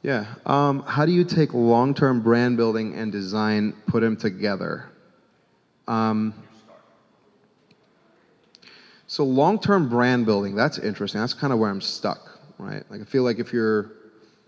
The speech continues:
Speaker 1: it's hard to do, like, long-term <laughs> brand building unless you've be-, unless your, your, your brand has been a lo-, uh, around for a long enough time. The thing about a brand is it, it, a brand makes a promise and then delivers on that promise. And you do that enough times and you're really clear on what that promise is, and people start to understand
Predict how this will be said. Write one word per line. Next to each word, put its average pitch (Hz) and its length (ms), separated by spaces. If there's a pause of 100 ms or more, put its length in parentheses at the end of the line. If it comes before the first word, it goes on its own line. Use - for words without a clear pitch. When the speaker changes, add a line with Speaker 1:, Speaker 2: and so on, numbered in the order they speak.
(520)
Speaker 1:
it's 120 120
hard 147 240
to 143 80
do, 123 160
like, 110 200
long-term 101 640
<laughs> 92 80
brand 98 260
building 98 360
unless 98 300
you've 92 300
be-, 107 140
unless 104 340
your, 101 280
your, 98 240
your 92 120
brand 101 340
has 90 120
been 101 180
a 101 80
lo-, 95 260
uh, 101 200
around 101 360
for 98 120
a 92 60
long 98 220
enough 92 200
time. 92 460 (640)
The - 40
thing 175 200
about 156 160
a 123 60
brand 113 380
is 95 160
it, 104 140
it, - 160
a - 60
brand 135 300
makes 135 220
a 107 40
promise 98 440
and 98 100
then 98 120
delivers 98 360
on 92 80
that 92 140
promise. 95 380
And 98 80
you 98 60
do 110 120
that 110 180
enough 98 240
times 98 320
and 98 80
you're 95 80
really 98 220
clear 110 260
on 98 100
what 95 140
that 95 140
promise 98 400
is, 98 160
and 98 100
people 98 240
start 95 260
to - 80
understand 92 600